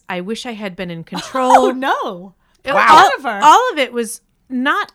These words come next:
Speaker 1: enjoyable
Speaker 2: It's
Speaker 1: at
Speaker 2: like
Speaker 1: all.
Speaker 2: buyer's remorse.
Speaker 1: W-, exactly. When they finally came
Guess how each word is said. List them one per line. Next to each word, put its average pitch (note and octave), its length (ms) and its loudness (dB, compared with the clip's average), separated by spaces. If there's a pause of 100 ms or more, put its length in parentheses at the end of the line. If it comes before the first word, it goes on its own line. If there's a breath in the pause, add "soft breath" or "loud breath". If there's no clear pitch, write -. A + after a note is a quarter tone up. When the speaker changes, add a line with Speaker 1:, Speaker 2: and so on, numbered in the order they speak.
(140)
Speaker 1:
enjoyable B3+ 520 -2
Speaker 2:
It's - 100 -4
Speaker 1:
at B3+ 80 0
Speaker 2:
like D4 80 -2
Speaker 1:
all. C4 140 4
Speaker 2:
buyer's C#4 320 -2
remorse. A3+ 460 -10
Speaker 1:
W-, A#3 160 -14
exactly. G#3+ 640 -2
When G#3+ 220 -4
they B3 120 -2
finally C4 500 -6
came A#3+ 440 -6